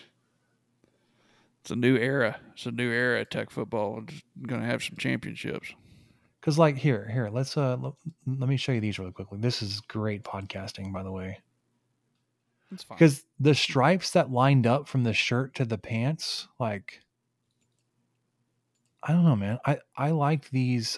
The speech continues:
Speaker 2: I liked these, uh, I like these uniforms, man.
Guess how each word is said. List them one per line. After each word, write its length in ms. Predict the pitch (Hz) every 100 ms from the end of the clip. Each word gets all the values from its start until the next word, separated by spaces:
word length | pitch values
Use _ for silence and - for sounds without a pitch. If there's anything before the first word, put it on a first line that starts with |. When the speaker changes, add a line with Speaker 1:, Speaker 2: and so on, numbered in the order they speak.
| -
Speaker 2:
I 60 | 131
liked 340 | 139 143 -
these, 240 | 135 127
uh, 380 | 127 123 120 113 - _ _ _ _ _ _ _ _ _ _ _ _ _ _ _ _ _ _ _ _ _ _ _ _ _ _
I 60 | -
like 140 | 151 147
these 220 | 160 -
uniforms, 480 | 147 139 - 107 98
man. 320 | 101 131